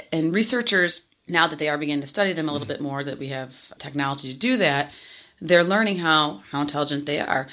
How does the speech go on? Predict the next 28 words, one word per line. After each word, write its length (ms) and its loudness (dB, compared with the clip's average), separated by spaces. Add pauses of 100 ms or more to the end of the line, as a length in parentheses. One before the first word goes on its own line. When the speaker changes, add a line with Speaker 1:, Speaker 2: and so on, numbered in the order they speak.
(140)
Speaker 1:
There's 160 -2
multiple 280 4
accounts 340 0
of 120 -8
bears 600 0 (280)
figuring 300 4
out 80 2
how 140 0
to 80 2
get 180 -2
food 400 2
from 220 0
many 180 6
different 380 -2
areas 540 -2
Speaker 2:
Mm-hmm. 100 -2
Speaker 1:
and 320 -4
climbing 720 2
and 180 -4
digging 540 2
and 300 -4 (360)
searching 400 2
for 140 -4
these 220 0
food 180 -2
objects. 600 0 (340)
And 400 4
they're 180 0